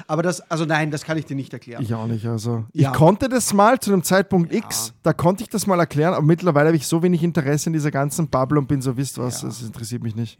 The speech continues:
Speaker 1: Ja, geht halt hoch, geht halt runter, Angebot und Nachfrage, also die
Speaker 2: Ja.
Speaker 1: Nach-, die Ma-, die Marktmechanismen dahinter,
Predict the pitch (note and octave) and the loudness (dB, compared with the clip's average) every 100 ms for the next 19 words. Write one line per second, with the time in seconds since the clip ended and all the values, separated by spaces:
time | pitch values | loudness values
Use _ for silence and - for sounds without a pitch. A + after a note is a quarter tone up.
0 | - F#2+ _ C3+ C3 B2+ C#3 C#3 C#3 C#3 | -20 -20 _ -10 -6 -6 -4 -4 -4 -4
1 | C3+ A2+ B2 C#3+ C#3 C3+ - B2 B2 A#2+ | -4 -2 -2 -2 0 -2 -2 -6 -8 -8
2 | A#2+ A#2 A#2+ B2 C3+ B2+ D3 B2+ C#3+ D3 | -10 -6 -6 -6 -6 -6 -6 -2 2 4
3 | E3+ E3+ - D#3 C#3 D3+ D3+ C#3+ C#3 C#3 | 4 4 -2 -4 -2 -4 -4 0 2 2
4 | G3 - F#3+ F#3 F3 F3 F3 D#3+ C3+ D#3 | 2 -2 -2 0 0 -2 -4 -2 -2 -2
5 | F3 F3 F3 | 0 -2 -2